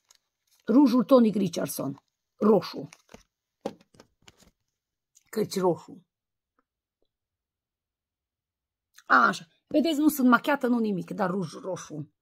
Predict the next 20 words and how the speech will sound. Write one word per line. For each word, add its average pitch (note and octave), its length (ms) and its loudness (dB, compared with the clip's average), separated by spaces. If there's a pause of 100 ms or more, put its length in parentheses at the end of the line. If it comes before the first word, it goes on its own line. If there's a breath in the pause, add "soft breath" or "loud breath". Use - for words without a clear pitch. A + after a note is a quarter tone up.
(180)
face - 380 -14
diferența. - 680 -12 (360 soft breath)
Îți G#3 260 -6
dă F#3+ 360 2 (280)
acea E3+ 720 0 (240)
feminitate, F3+ 880 -4 (640)
îți A3 240 -6
arată E3 540 -2 (180)
o C4 140 -4
direcție, F#3+ 680 -6 (800)
îți G3 240 -6
deschide, F3 800 -8 (200)
da, F#3 380 -6
fața - 640 -4 (320)
și, D#4 580 6 (160)
bineînțeles, F#3 800 -4 (180)
îți - 240 -10
știi - 180 -6
direcția. D#3 600 -8 (420)
Succes! - 640 -10